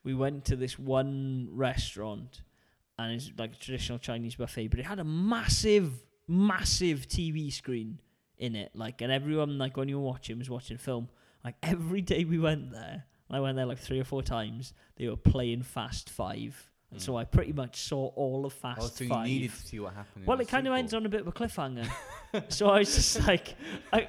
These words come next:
Speaker 1: I'm gonna watch it 'cause I'm not gonna pay money to watch this."
Speaker 2: Sure.
Speaker 1: So I just watched it on the plane.
Speaker 2: And how was that for you?
Speaker 1: Yeah.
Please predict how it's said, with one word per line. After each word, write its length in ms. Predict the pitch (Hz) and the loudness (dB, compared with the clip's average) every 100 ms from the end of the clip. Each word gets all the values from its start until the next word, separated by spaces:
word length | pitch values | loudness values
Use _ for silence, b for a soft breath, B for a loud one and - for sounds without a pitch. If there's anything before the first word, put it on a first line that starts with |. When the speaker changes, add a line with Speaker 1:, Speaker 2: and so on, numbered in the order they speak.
| - | 0
Speaker 1:
I'm 180 | 208 196 | 0 2
gonna 220 | 226 233 | 2 4
watch 420 | 214 220 - - | 4 4 2 -2
it 160 | 139 143 | -2 0
'cause 140 | 185 | 0
I'm 180 | 165 170 | 2 2
not 240 | 202 214 - | 0 -2 -2
gonna 160 | 220 214 | -2 0
pay 320 | - 185 185 | 0 0 0
money 400 | 170 165 180 143 | 0 0 0 -2
to 140 | 135 | -2
watch 380 | 120 113 123 - | -4 -4 -8 -8
this." 420 | 113 107 - - _ _ _ _ _ _ _ - | -6 -6 -10 -16 _ _ _ _ _ _ _ -20
Speaker 2:
Sure. 440 | - 175 123 82 - | -8 -6 -6 -8 -16
Speaker 1:
So 240 | - 147 | -2 2
I 100 | 131 | 4
just 200 | 135 - | 2 -4
watched 240 | - 147 - | -6 -6 -4
it 60 | 143 | -4
on 60 | |
the 60 | 143 | -4
plane. 160 | 151 160 | -2 -2
Speaker 2:
And 60 | |
how 120 | 143 139 | 0 -2
was 240 | 151 143 | -4 -6
that 240 | 92 90 | -10 -10
for 120 | - 85 | -14 -16
you? 120 | 87 104 _ _ _ | -16 -20 _ _ _
Speaker 1:
Yeah. 280 | 147 131 | -4 -2